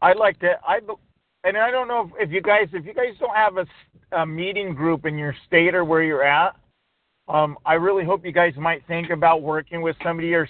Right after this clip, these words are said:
setting up some type of meet or even a call just for your state and try to keep it to your states. I think it would be really cool because if you guys can't get T Is to meet in your state, you could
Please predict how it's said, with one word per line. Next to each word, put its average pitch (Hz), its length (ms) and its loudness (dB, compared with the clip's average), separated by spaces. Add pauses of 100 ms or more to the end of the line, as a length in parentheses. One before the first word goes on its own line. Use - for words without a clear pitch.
setting 160 280 -2
up 214 120 0 (100)
some 160 200 -2
type 160 240 2
of 151 80 -2
meet 156 400 -4
or 151 180 4
even 160 280 -2
a 156 60 -2
call 160 400 4
just 160 300 -12
for 180 100 -10
your 170 180 -8 (120)
state 175 380 -6 (720)
and 151 480 -2
try 165 200 4
to 160 80 -6
keep 170 320 -8
it 180 200 -4
to 165 60 -10
your 165 180 -4 (100)
states. 170 320 0 (380)
I 180 120 4
think 269 180 -12
it 254 80 0
would 214 180 2
be 202 80 -2
really 202 340 2
cool 208 240 0
because 170 320 -8
if 151 100 -8
you 156 80 -6
guys 196 240 2 (100)
can't 214 200 -12
get 160 220 -10
T 170 120 -6
Is 175 320 0
to 147 80 -10
meet 180 440 -8
in 175 200 -6
your 143 140 -6 (140)
state, 139 360 0 (420)
you 175 200 -2
could 202 200 0